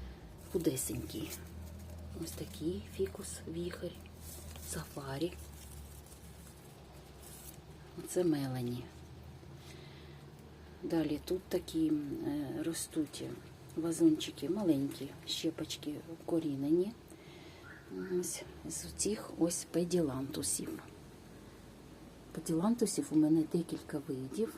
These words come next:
Ось такий є те-, тітімалоїдний красень. Далі ось такий.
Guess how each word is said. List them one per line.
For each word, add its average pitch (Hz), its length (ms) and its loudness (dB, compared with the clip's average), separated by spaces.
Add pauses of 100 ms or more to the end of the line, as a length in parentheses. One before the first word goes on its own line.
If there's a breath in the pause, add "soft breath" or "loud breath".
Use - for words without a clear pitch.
(180)
Ось 156 60 -4
такий 156 340 0
є 143 240 2
те-, 147 200 2 (440)
тітімалоїдний 143 920 4
красень. 185 600 2 (560 loud breath)
Далі 147 500 0
ось 151 160 -2
такий. 151 760 0